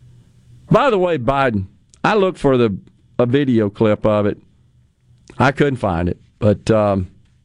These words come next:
anyhow, I saw him interviewed about the Inflation Reduction Act, A K A Inflation Creation Act.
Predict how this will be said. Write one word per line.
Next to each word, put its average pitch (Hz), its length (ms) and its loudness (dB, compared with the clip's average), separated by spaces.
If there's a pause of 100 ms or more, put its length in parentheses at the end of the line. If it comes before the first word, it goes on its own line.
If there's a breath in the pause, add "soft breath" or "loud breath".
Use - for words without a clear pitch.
anyhow, 123 480 0 (180)
I 139 120 0
saw 226 360 -2
him 175 340 -2
interviewed 139 640 0
about 110 520 -6 (1800)
the 120 300 2
Inflation 143 1000 -2 (840)
Reduction 147 640 0
Act, 156 260 -2 (100)
A 196 120 0
K 156 300 -2
A 147 260 0
Inflation 135 600 0
Creation 165 720 0
Act. 160 280 -2